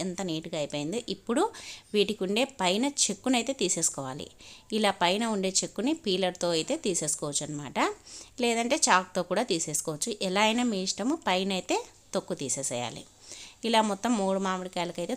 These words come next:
తొక్కు తీసేసుకోవాలన్నమాట. నీట్‌గా తీసుకోవాలి, చాలా ఈజీగా అయితే వచ్చేస్తుంది, ఎక్కువ కష్టపడాల్సిన అవసరం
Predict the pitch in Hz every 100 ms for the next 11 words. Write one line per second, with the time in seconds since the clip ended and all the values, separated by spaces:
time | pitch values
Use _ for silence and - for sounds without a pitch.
0 | 226 - 170 151 151 - 139 143 147 147
1 | 185 262 214 220 233 220 202 - 180 180
2 | 240 403 - - - - - 226 196 202
3 | 226 185 196 202 180 175 165 262 180 175
4 | 170 170 202 202 196 - 254 214 - 180
5 | 151 147 175 143 - 165